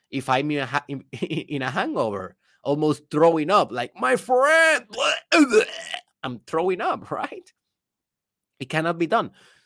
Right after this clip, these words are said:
So for me, drinking alcohol was a habit that was compromising my modus operandi in every area, so I quit. So it's not only about what habit you need to adopt,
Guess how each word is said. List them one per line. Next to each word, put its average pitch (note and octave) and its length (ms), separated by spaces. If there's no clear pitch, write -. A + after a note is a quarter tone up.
So D#3 600
for D#3+ 240
me, F#3+ 500
drinking F#3+ 460
alcohol B2+ 720
was D3+ 240
a F3 100
habit D3+ 600
that B2+ 260
was C#3 240
compromising D3+ 880
my A2 180
modus B2+ 460
operandi B2 720
in A#2+ 180
every D3 440
area, D#3 400
so A#2+ 420
I A#2+ 160
quit. - 520
So - 140
it's F#3+ 140
not A#3+ 200
only G#3+ 300
about D3 460
what C3+ 280
habit C3+ 520
you C3 100
need C3 220
to - 180
adopt, A#2 720